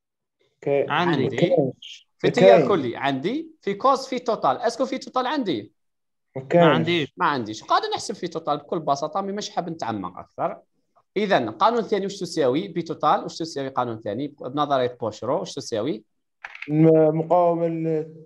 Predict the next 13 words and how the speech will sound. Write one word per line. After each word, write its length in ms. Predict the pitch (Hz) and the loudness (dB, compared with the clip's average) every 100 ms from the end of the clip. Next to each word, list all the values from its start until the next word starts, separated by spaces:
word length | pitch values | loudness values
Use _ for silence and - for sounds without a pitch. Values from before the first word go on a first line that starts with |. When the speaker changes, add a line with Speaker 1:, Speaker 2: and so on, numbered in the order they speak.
| _ | _
Speaker 1:
الأولى 200 | 156 175 | 2 4
Speaker 3:
تساوي، 340 | 180 196 170 165 | 6 6 6 2
Speaker 1:
للثانية 360 | - - 175 | -2 -2 2
Speaker 3:
لا، 200 | 165 196 | 4 6
لا، 80 | 165 | 4
ماشي 200 | 180 180 | 2 -2
Speaker 1:
للثالثة. 140 | 170 | -4
Speaker 3:
مقاومة، 180 | - 120 | -4 -6
تساوي 360 | 120 - 156 147 | -6 -2 -2 -2
استطاعة 440 | 147 - 160 143 - | -6 -4 -2 -2 -6
الفعالة 520 | - 147 139 139 107 | -6 -4 0 0 0
تاع 220 | - 120 | -2 -4
المقاومة 880 | - 113 117 110 120 95 104 185 - | -4 -4 -6 0 0 0 -2 -2 -4